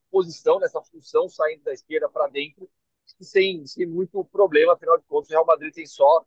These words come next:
Joselu e Brahim Dias como outras opções pro ataque. É, o que que vem preocupando o Real Madrid com, com o Rodrigo? O acúmulo de jogos. Nessa semana surgiu, é,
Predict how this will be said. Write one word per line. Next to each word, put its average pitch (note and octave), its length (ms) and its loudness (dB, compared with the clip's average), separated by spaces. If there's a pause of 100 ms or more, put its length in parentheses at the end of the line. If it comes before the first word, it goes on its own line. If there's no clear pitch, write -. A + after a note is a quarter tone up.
(140)
Joselu F3+ 480 2
e F#3 60 -2
Brahim F3 320 2
Dias D#3 320 -4
como E3 180 -4
outras E3+ 240 -8
opções D#3+ 500 -2 (360)
pro F#3 160 4
ataque. D#3 520 0 (680)
É, - 320 4
o F#3+ 100 -8
que B3+ 140 -2
que A#3 120 -8
vem A3 180 2
preocupando G3 600 2
o F3 40 4
Real E3+ 180 6
Madrid D3 360 0
com, E3 360 -6 (100)
com D#3 160 -8
o D3 40 -10
Rodrigo? C3+ 440 -4 (680)
O F3+ 80 6
acúmulo G#3+ 440 -4
de F#3 160 -10
jogos. D3+ 680 2 (580)
Nessa A3+ 360 0
semana F3 500 2
surgiu, D3+ 800 -2
é, B2+ 160 6